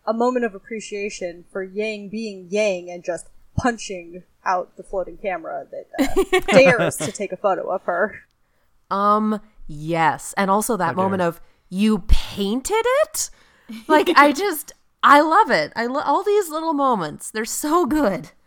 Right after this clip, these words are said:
Speaker 4: Uh, I'm gonna, I'm gonna throw out, uh, a crazy prediction.
Speaker 1: Yes.
Speaker 3: Do it.
Speaker 4: 'Cause that's me.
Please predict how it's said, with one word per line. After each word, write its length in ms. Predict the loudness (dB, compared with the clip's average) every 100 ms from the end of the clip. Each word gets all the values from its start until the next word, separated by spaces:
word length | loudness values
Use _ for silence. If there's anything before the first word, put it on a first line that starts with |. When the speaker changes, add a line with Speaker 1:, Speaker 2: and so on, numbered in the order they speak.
| _ _ _ _ _ _ _ _ _ _ _ -6
Speaker 4:
Uh, 200 | -4 -2
I'm 140 | -2 -2
gonna, 160 | -4 -4
I'm 140 | -4
gonna 120 | -4
throw 220 | -2 0 2
out, 300 | 2 0 -4
uh, 360 | -6 -4 -4 -4
a 140 | -6 -8
crazy 340 | -6 -6 -6
prediction. 520 | -8 -8 -8 -10 -12 -14 -20 _ _ _ _ _
Speaker 1:
Yes. 280 | -20 -18 -4
Speaker 3:
Do 200 | 0 2
it. 140 | 0 -6 -20 _ _ -12
Speaker 4:
'Cause 140 | -4
that's 240 | -4 -4
me. 220 | -6 -6